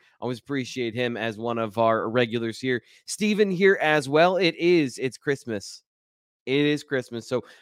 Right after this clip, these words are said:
Merry Christmas. And <laughs> Charles is definitely sick of his family. So the regulars are all here,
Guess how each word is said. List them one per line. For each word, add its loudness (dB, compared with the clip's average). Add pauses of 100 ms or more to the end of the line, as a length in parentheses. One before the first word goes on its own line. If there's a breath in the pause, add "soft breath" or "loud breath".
(100)
Merry 4
Christmas. -2
And -2
<laughs> -12
Charles 0
is -4
definitely -2
sick -8
of -8
his -8
family. -4 (240 loud breath)
So -8
the 0
regulars 2
are 0
all 0
here, -4